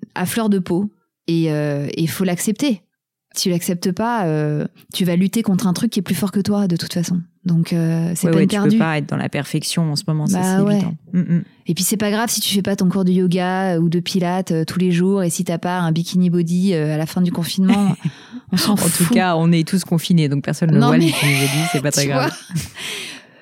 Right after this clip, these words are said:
Speaker 1: voilà, faut pas trop, trop, trop
Speaker 2: Mm.
Speaker 1: se mettre d'objectifs non plus, quoi. Voilà, c'est faire au jour le jour.
Speaker 2: Top, j'adore.
Speaker 1: Voilà.
Speaker 2: Une dernière question, peut-être un petit peu plus légère, parce que j'ai eu beaucoup de demandes dessus, et en fait, je n'avais absolument aucune réponse. <laughs> C'est,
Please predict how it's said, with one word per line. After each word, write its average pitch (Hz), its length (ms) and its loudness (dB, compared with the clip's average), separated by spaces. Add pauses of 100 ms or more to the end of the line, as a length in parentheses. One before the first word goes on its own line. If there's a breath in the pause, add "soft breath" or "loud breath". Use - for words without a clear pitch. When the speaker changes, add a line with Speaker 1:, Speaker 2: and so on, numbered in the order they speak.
(100)
Speaker 1:
voilà, 214 260 0
faut 214 180 0
pas 269 280 -2
trop, - 420 -2
trop, - 300 -2
trop 190 260 2
Speaker 2:
Mm. - 20 4
Speaker 1:
se 170 180 2
mettre 190 220 2
d'objectifs 180 520 0
non 180 140 4
plus, 170 160 -4
quoi. - 280 -8
Voilà, 156 180 -6 (220)
c'est - 760 -12 (220)
faire 175 260 -2
au 180 80 2
jour 180 180 2
le 175 120 2
jour. 156 180 -2
Speaker 2:
Top, 151 200 -4
j'adore. 151 320 -2
Speaker 1:
Voilà. 170 260 -8 (1120 loud breath)
Speaker 2:
Une 165 120 6
dernière 180 320 0
question, 202 320 -2
peut-être - 260 -4
un 151 80 0
petit - 160 -4
peu 165 140 2
plus 214 180 -2
légère, 180 480 2
parce - 220 -4
que 151 100 0
j'ai 139 160 2
eu 139 80 4
beaucoup 139 580 0
de 160 80 0
demandes 147 360 2
dessus, 160 420 0
et 143 60 0 (160)
en 147 80 -2
fait, 175 260 -4
je 147 80 0
n'avais 131 300 0 (100)
absolument 165 720 -2
aucune 214 420 2
réponse. 165 680 2
<laughs> - 40 -18
C'est, - 300 -2